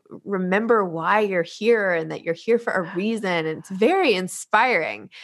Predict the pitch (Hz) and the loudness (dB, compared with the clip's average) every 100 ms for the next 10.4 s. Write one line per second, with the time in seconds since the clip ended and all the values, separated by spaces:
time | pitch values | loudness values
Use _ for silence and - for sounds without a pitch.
0 | - - 254 254 302 359 320 277 254 247 | -20 -2 0 2 2 2 2 2 4 4
1 | 220 185 185 185 202 208 208 208 208 185 | 4 4 2 2 2 2 2 -2 -4 0
2 | 180 185 175 165 175 185 139 101 - - | 2 2 -2 2 2 4 0 -2 -8 -10
3 | - - 190 190 185 165 165 170 156 156 | -8 -2 -2 0 -2 -2 0 2 2 -2
4 | - - - 170 160 160 - 175 165 156 | -6 -14 -2 0 0 -2 -4 0 0 0
5 | 160 165 - - - _ 185 190 214 202 | -4 -8 -14 -20 -20 _ 2 6 6 4
6 | 180 190 180 247 233 208 185 180 175 165 | -4 -6 -4 -2 2 4 4 4 2 0
7 | 170 175 196 190 190 202 202 185 185 - | -2 -4 0 2 4 2 2 0 -2 -4
8 | 190 202 185 185 180 - - 208 190 196 | 2 4 2 -4 -6 -2 2 2 2 2
9 | 175 175 175 180 - 175 160 - - - | 2 0 0 0 -2 -8 -10 -10 -10 -2
10 | - 165 151 - | 4 4 2 -8